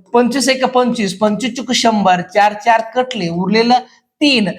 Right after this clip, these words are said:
म्हणजे तीन का असणार आहे, तुमचा तीन टक्के का असणार आहे, उत्तर दर असणार आहे. समजत असेल?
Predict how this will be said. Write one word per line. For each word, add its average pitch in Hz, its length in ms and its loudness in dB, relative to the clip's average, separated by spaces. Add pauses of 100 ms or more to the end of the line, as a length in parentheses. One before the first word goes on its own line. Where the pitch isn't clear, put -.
(160)
म्हणजे 185 200 0
तीन 220 300 0
का 202 120 2
असणार 185 340 0
आहे, 185 200 2
तुमचा 190 280 -6
तीन 180 240 -2
टक्के 175 280 -4
का 170 160 2
असणार 165 320 -2
आहे, 160 120 2
उत्तर 160 340 0 (360)
दर 170 180 2
असणार 196 500 2 (300)
आहे. 139 200 -2 (120)
समजत 226 380 2
असेल? 277 280 6